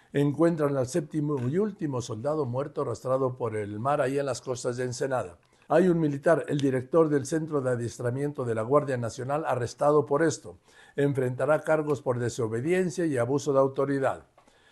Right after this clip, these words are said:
El expresidente Fox revela que operó dentro de la ley, dice, para que Felipe Calderón ganara las presidenciales de dos mil seis, pero que no hubo fraude, dice, como reclama y reprocha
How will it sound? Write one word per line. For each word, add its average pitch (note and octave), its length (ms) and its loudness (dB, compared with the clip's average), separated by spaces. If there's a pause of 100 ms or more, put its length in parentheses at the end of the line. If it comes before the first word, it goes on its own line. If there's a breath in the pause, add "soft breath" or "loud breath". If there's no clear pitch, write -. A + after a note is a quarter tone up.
(160 soft breath)
El D#3+ 280 10
expresidente D#3+ 760 6
Fox E3 220 2
revela E3 340 4
que D#3+ 100 0
operó D3 340 4
dentro D#3 400 0
de F#3+ 80 0
la G3 80 4
ley, G#3 180 2
dice, G3+ 260 -4
para D#3 280 -2
que C#3 100 -6
Felipe C#3+ 340 -6
Calderón C3 380 -4
ganara C#3 380 -6
las B2 140 -8
presidenciales A#2 800 -6
de B2 120 -4
dos A2+ 160 -6
mil D3+ 160 -6
seis, E3 260 0 (300 soft breath)
pero D#3 240 10
que E3+ 100 4
no G#3+ 120 8
hubo G3 120 6
fraude, G3 400 4
dice, F#3 380 -2 (180)
como C#3 320 0
reclama C#3 500 0
y A#2+ 40 -2
reprocha C#3+ 580 0